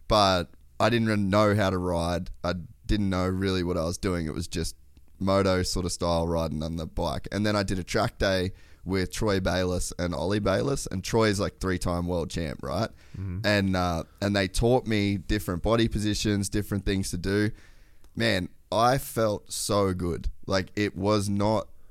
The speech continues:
Speaker 1: this crazy scare. I didn't feel out of control. It felt easier to me than motocross in, in a way. Um, but it was just, like, these tiny, like, little nuances, and you could just, the track's the same every time. The bike feels pretty much the same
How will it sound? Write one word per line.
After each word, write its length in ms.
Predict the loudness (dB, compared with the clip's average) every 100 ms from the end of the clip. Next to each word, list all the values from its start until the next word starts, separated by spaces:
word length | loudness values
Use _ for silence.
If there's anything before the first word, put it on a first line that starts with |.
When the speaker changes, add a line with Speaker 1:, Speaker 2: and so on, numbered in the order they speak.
| -20 -14 -10 -4
Speaker 1:
this 360 | 0 0 -2 -6
crazy 540 | -2 0 2 2 -2
scare. 560 | -2 -4 0 2 2 2
I 120 | 0
didn't 380 | -2 -2 0 0
feel 260 | -2 0 2
out 160 | 2
of 60 | 0
control. 460 | -4 0 0 0 -4 -18 -6
It 160 | -6 -2
felt 360 | 2 4 2 -2
easier 460 | -2 0 -2 -2
to 160 | -2 -2
me 220 | 0 -2
than 140 | -2 -4
motocross 800 | -4 -4 -2 -2 -2 -6 -12 -14 -4
in, 320 | -2 -2 -4 -2
in 140 | -2
a 80 | 0
way. 480 | 0 0 0 -2 -6 -16 -20 -14 -2
Um, 520 | 2 2 2 -2 -6 -14 -14 0
but 280 | 4 4 4
it 140 | -2 0
was 180 | -2
just, 200 | -2 -2 -2
like, 140 | 0
these 200 | -2 -2
tiny, 600 | -2 -2 0 0 0 -2
like, 260 | -2 -2 -2
little 260 | 0 0 0
nuances, 640 | -2 -2 -2 -2 -4 -4
and 120 | -2 -4
you 80 |
could 200 | -2 -2 0
just, 240 | -2 -4 -12 -16 -6
the 100 | -6
track's 400 | 0 2 2 0
the 100 | -4
same 400 | 0 2 4 2
every 260 | 0 -2 -2
time. 460 | 0 0 0 0
The 80 | -2
bike 400 | -2 2 2 0
feels 380 | -4 0 0 -2
pretty 260 | -4 -2 -2
much 240 | -4 -4
the 100 | -6
same 440 | -4 -2 -2 -2